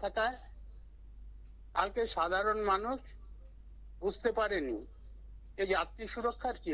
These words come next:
হবে। আমরা দেখেছি গত বছর ব্যাপকভাবে রেল অ্যাক্সিডেন্ট হয়েছে। আপনাদের চ্যানেলে আমি প্রতিটি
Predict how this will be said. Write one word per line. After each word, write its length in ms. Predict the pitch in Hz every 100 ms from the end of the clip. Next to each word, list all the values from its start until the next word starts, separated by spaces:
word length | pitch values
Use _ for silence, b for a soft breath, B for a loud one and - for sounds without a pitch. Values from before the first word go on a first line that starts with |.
| 135
হবে। 240 | 120 113 107 - - - - - - - - - - - - - -
আমরা 180 | 175 190 202
দেখেছি 340 | 175 165 196 247 247
গত 160 | 175 - 175
বছর 280 | 175 170 226 214
ব্যাপকভাবে 680 | 160 165 226 220 - 170 226 269 - - - - - - - - - 139
রেল 180 | 180 196 175
অ্যাক্সিডেন্ট 460 | 165 180 170 175 170
হয়েছে। 260 | 165 175 226 208
আপনাদের 360 | - 170 175 175
চ্যানেলে 400 | - 156 175 196 277 - - - - - - -
আমি 140 | 180 196
প্রতিটি 400 | - 175 202 -